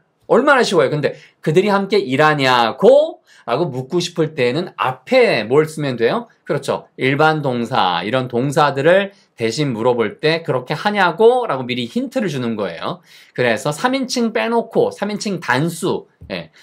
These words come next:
빼놓고는, 그래서 얘도 삼 인칭이에요. they도. 그들이니까 나눠 빼놓고 그들이니까 삼 인칭이잖아요. 세 번째. 그런데 이 삼 인칭인 경우에도 단수가 아니라 복수인 경우에는 do를 쓰는 거예요. 단수일 때만 does를 쓰는 거고요.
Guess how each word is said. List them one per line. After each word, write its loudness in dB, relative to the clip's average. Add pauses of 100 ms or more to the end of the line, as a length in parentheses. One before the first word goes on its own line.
(220)
빼놓고는, 0
그래서 -2
얘도 2
삼 -2
인칭이에요. -2 (220)
they도. -4
그들이니까 0
나눠 0
빼놓고 -4
그들이니까 -2
삼 -4
인칭이잖아요. -4 (200)
세 -2
번째. -2 (280)
그런데 0 (180)
이 -8
삼 -2
인칭인 -2
경우에도 -2 (320)
단수가 -2
아니라 -2
복수인 -2
경우에는 -2
do를 -4
쓰는 -10
거예요. -14
단수일 -2
때만 0
does를 -4
쓰는 -12
거고요. -14